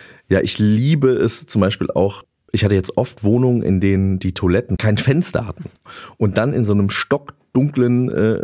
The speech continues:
ähm, Badezimmer zu sein, so zwischendurch mal am Tag, um sich, um so runterzufahren, das hat mir schon immer <laughs> ganz gut getan. Und, ähm, ja, irgendwie ist das, wenn Licht, wenn zu viel Licht da ist, dann geht's mir auch nicht gut.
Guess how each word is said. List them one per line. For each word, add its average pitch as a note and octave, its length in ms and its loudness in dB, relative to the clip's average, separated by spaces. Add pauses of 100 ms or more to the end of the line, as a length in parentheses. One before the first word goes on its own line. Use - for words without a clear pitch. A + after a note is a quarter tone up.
(100)
ähm, G2+ 360 0
Badezimmer F2+ 800 -2
zu D#2+ 160 -4
sein, E2 400 0
so F#2 200 0
zwischendurch G#2 520 0
mal F#2+ 80 2
am F#2 100 -2
Tag, G2 220 -2
um G2 120 0
sich, F#2+ 220 -2
um G#2 200 2
so G2 100 0
runterzufahren, F#2 920 -2 (460)
das F#2 180 -2
hat F2 120 -2
mir G#2 100 2
schon F#2+ 160 -2
immer G#2+ 160 0
<laughs> - 0 -
ganz C#3 280 0
gut A#2 200 -4
getan. E2+ 420 -6 (720)
Und, E2 360 0
ähm, E2+ 460 2 (580)
ja, G#2+ 200 2
irgendwie G#2 280 2
ist - 200 0
das, - 280 -2 (460)
wenn G2 200 4
Licht, F#2+ 340 0
wenn F#2+ 140 2
zu B2+ 120 0
viel A2+ 160 2
Licht - 300 0
da A#2+ 140 0
ist, - 200 0
dann G#2+ 160 2
geht's A#2+ 260 -2
mir A#2 100 0
auch A2+ 120 -2
nicht - 200 -12
gut. - 260 -2